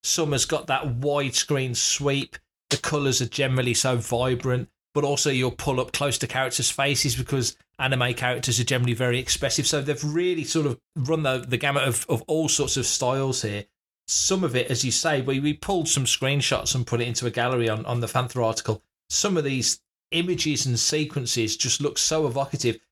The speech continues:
As I say, there's nine episodes. There's, I'll read through the episode titles. I don't know whether they give us any flavour, but they do give some hints. Uh, The Duel, Lop and Ocha, Tatooine Rhapsody, The Twins, The Elder, The Village Bride,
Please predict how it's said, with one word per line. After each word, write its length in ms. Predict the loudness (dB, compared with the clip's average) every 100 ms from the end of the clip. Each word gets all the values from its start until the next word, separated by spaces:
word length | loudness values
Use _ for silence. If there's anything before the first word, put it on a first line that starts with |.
| -6
As 120 | -2 0
I 40 |
say, 220 | 0 0
there's 180 | 0 0
nine 320 | 2 2 2
episodes. 520 | 0 0 0 2 2
There's, 240 | 0 0 -2
I'll 200 | -2 -2
read 180 | 0 0
through 200 | 0 -2
the 120 | -2
episode 340 | -2 0 0
titles. 380 | 0 0 0 0
I 80 | 0
don't 220 | 0 0
know 80 | 0
whether 200 | 0 0
they 160 | 0 0
give 200 | 0 0
us 120 | 0
any 200 | 0 0
flavour, 420 | 0 0 0 0
but 160 | -2 0
they 100 | 0
do 160 | 0
give 180 | 0 -2
some 140 | 0
hints. 260 | 0 0 -4 _ _ -4
Uh, 80 |
The 180 | -2 0
Duel, 520 | 0 0 2 0 -2 -4 -2
Lop 300 | 0 0 0
and 140 | -2
Ocha, 640 | 0 -2 0 -2 0 -2 -6 _ -2
Tatooine 460 | 0 2 0 0
Rhapsody, 640 | 0 -2 0 2 2 0 -4 _
The 80 | -4
Twins, 560 | -2 0 0 0 0 0
The 180 | -2
Elder, 460 | 0 2 2 0 0
The 120 | 0
Village 440 | 0 0 0 -2 -2
Bride, 500 | 0 2 2 0